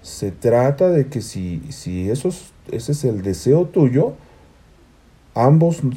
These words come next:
nos preguntemos y nos digamos cuáles son las expectativas. Si tenemos una expectativa de vida de setenta años, bueno, ¿qué, qué vamos a hacer? ¿Qué queremos lograr? ¿Qué queremos? Eh, ¿queremos seguir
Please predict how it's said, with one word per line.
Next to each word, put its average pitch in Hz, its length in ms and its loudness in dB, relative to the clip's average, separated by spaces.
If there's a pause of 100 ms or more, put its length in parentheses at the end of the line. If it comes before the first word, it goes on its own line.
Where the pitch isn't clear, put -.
(120)
nos 107 240 -4
preguntemos 117 1120 2
y 101 120 -10
nos 90 260 -6
digamos 123 720 0
cuáles 135 240 0
son 139 140 0
las 135 140 0
expectativas. 110 1000 -6 (640)
Si - 120 -8
tenemos 135 380 4
una 143 140 6
expectativa 131 680 2
de 107 120 2
vida 113 400 0
de 87 340 -6 (720)
setenta 117 680 0
años, 127 260 0
bueno, 113 340 -4
¿qué, 117 200 -6 (100)
qué - 80 -8
vamos 117 320 -2
a 98 40 -2
hacer? 107 300 -4
¿Qué 127 140 -4
queremos 117 380 -6
lograr? 92 420 -2
¿Qué - 140 -10
queremos? 107 500 -6 (540)
Eh, 80 340 -8
¿queremos 120 360 0
seguir 117 340 -2